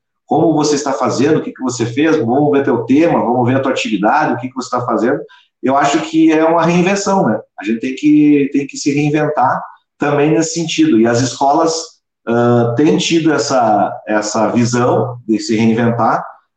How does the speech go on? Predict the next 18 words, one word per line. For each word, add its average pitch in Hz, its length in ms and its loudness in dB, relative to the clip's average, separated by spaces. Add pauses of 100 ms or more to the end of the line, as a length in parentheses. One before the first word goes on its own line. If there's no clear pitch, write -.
(120)
e 123 100 2
eu 147 80 4
me 156 120 4
preocupo 160 380 2
muito 160 320 2 (480)
com 170 100 -4
a 165 60 -4
questão 180 360 -2
pública, 160 540 0
né? 110 360 -2
Com 110 60 -6
as 107 100 -4
escolas 127 480 -2
públicas, 147 600 0 (300)
de 120 160 -2
como 143 280 2
vão 160 180 2
tratar. 147 580 0